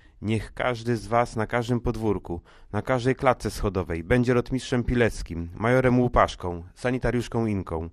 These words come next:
Pułkownik Łukasz Ciepliński, zamordowany pierwszego marca tysiąc dziewięćset pięćdziesiątego pierwszego roku, tuż przed godziną dwudziestą, w grypsach pisanych z więzienia do swoich bliskich, do swojego malutkiego synka, bardzo wzruszających, pisał:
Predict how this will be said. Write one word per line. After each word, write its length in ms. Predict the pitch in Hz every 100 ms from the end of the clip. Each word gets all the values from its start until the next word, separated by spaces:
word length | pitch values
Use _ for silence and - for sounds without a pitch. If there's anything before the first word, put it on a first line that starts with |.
| _ - _ - _ _ _ _ -
Pułkownik 520 | 127 156 170 147 -
Łukasz 320 | 151 147 -
Ciepliński, 640 | - 139 - 135 98 - 101
zamordowany 640 | 120 117 117 127 135 127
pierwszego 400 | 123 117 131 127
marca 340 | 131 117 117
tysiąc 280 | 110 117 117
dziewięćset 460 | 120 127 123 120 -
pięćdziesiątego 540 | 120 113 117 127 117
pierwszego 460 | 117 110 123 110 113
roku, 340 | 101 110 120 - - - - - -
tuż 180 | 151 139
przed 200 | 147 123
godziną 320 | 120 123 120
dwudziestą, 680 | 107 110 101 - 92 90 90 - - - -
w 120 | -
grypsach 580 | 131 135 - 143 151 - - -
pisanych 380 | 127 - 147 131
z 40 | 107
więzienia 400 | 120 107 131 123
do 100 | 113
swoich 340 | - 131 110
bliskich, 580 | 107 110 - 127 120 -
do 140 | 107 117
swojego 320 | - 135 135
malutkiego 500 | 131 117 - 131 117
synka, 380 | - 131 135 113
bardzo 300 | 127 123 123
wzruszających, 800 | 127 - 135 135 95 - 95 - - - - -
pisał: 440 | 117 107 95 87